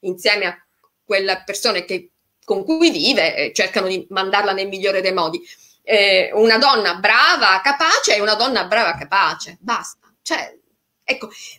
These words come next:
gli stereotipi sono, sono veramente insidiosi, perché sembra a volte che siano innocui. Gli stereotipi non sono innocui. Ecco, questo voglio dire.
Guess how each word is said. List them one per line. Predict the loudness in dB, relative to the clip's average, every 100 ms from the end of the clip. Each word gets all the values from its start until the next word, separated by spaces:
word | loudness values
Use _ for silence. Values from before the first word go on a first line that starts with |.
| _ -16 -8
gli | -2 -2
stereotipi | 0 2 4 4 2 -2 -10 -8 -6
sono, | -2 0 0 0
sono | -4 -4 -4 -4 -4
veramente | -2 -2 -2 -4 -2
insidiosi, | -4 -4 -6 -2 0 0 0 -4 -6 -8 -10 _ -6
perché | -2 0
sembra | 0 0 0 -2
a | 2
volte | 4 4 0 -6
che | -2
siano | 0 2
innocui. | 2 4 4 4 0 -2 -2 -4 _ _
Gli | -12
stereotipi | -8 -4 -2 -4 -6 -12 -6
non | -4 -4
sono | -4 -4
innocui. | -6 -8 -12 -18 -20 _ _ _ _ _ _ -20
Ecco, | -20 _ _
questo | -8 -8 -12
voglio | -12 -14
dire. | -20